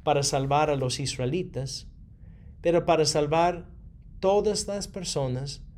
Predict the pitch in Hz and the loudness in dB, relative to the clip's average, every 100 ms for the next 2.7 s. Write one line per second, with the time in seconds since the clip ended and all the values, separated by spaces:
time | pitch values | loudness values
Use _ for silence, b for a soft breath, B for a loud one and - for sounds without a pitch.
0 | - - 127 131 127 - 196 196 135 123 | -18 -8 -2 0 -2 -6 -2 4 4 4
1 | 123 131 123 131 120 - 143 143 123 120 | 0 -4 -4 -4 -2 0 0 0 0 0
2 | 120 127 139 160 127 - | 0 0 2 2 0 -4